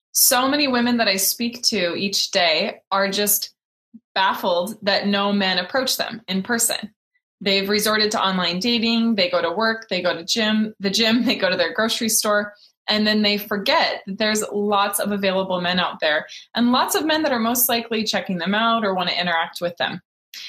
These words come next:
So it's a myth that we need to just stop looking, that we need to just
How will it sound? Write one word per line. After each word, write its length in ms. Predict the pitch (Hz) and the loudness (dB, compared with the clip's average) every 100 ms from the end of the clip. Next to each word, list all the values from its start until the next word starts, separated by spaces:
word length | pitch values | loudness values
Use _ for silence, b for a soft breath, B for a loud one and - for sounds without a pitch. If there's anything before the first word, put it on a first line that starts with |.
| B | B
So 280 | - - 233 | 0 2 4
it's 180 | 214 240 | 2 2
a 100 | 254 | 2
myth 280 | 247 294 247 | 2 0 -2
that 280 | 226 233 214 | 0 2 2
we 80 | 214 | 0
need 180 | 214 214 | 0 -2
to 100 | 190 | -2
just 340 | 190 190 - | 0 2 2
stop 340 | - 233 247 | 2 0 -2
looking, 440 | 208 208 208 196 196 | -6 -2 -2 0 -2
that 120 | - | -2
we 100 | 185 | 0
need 180 | 185 185 | 0 -2
to 120 | 202 | -2
just 420 | 180 170 - - | -2 0 -2 -6